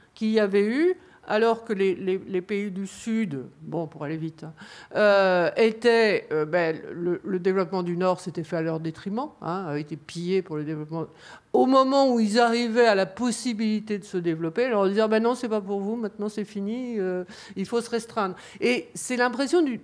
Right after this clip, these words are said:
d'une injustice profonde, et à ce moment-là, les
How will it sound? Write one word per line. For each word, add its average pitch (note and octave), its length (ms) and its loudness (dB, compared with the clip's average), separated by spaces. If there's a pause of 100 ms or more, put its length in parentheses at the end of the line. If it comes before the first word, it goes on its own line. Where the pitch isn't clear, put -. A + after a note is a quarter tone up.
(120)
d'une G#3 360 -4
injustice D4 640 2
profonde, D4 560 -2
et G#3+ 140 4
à B3+ 80 4
ce - 160 -10
moment-là, C4 580 2 (380)
les A#3 680 2